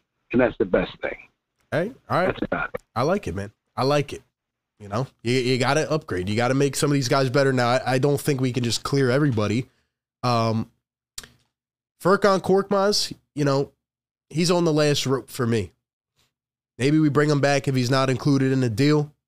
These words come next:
Speaker 2: Maybe you try to get him going a little bit. He still is pretty young. But if he's that same guy as always, then you can't, can't do anything about it. Shake Milton, will he take advantage?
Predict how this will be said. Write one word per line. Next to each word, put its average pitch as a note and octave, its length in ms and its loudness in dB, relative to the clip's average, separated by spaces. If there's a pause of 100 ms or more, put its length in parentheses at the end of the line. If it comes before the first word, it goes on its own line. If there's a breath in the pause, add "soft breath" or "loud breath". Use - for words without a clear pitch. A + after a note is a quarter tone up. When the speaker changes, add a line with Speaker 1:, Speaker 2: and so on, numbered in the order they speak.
(760)
Speaker 2:
Maybe A#2+ 240 -2
you B2 80 2
try C3+ 240 0
to C3 80 0
get C3+ 160 2
him C3+ 140 2
going C#3 280 2
a C#3 40 2
little C#3+ 200 2
bit. D3 160 2
He B2 100 0
still F#3 380 2
is E3+ 160 2
pretty D3+ 240 2
young. D3+ 460 0 (1000)
But B2+ 140 2
if A#2+ 80 0
he's C3+ 180 0
that C#3+ 180 0
same D3+ 300 2
guy C#3+ 240 2
as C3+ 160 0
always, C#3+ 380 2
then A#2+ 120 2
you A#2+ 80 0
can't, C3 380 -2 (440)
can't C3 200 0
do B2 120 2
anything A#2 200 0
about G#2 240 -2
it. E2+ 100 -14 (580)
Shake D3+ 360 0
Milton, D3+ 400 2
will A#2+ 160 0
he C3+ 140 2
take D3 200 0
advantage? C#3 680 0